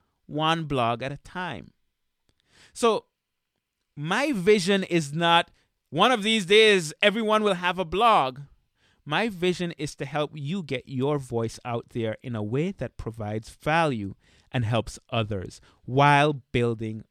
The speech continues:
a business. You need to have that underlying vision, that why. It's important for us to acknowledge our why. Why are we doing this?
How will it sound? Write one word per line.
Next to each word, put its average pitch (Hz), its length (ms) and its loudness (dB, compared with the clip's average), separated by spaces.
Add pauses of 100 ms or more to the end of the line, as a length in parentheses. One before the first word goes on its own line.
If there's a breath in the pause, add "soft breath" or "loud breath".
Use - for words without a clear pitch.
a 120 80 -6
business. 120 720 -10 (1000)
You 151 140 -4
need 190 400 -4
to 214 120 -6
have 165 380 0
that 143 240 -2 (160)
underlying 135 1080 -4 (1160)
vision, 113 640 -8 (400 soft breath)
that 185 340 0
why. 139 840 -6 (1080 soft breath)
It's 196 300 0
important 240 680 -2
for 220 160 -2
us 208 160 4
to - 160 -8
acknowledge 156 720 2
our 127 260 2
why. 117 600 -2
Why 117 360 -6
are 196 100 -2
we 151 160 -6
doing 123 460 -8
this? - 300 -18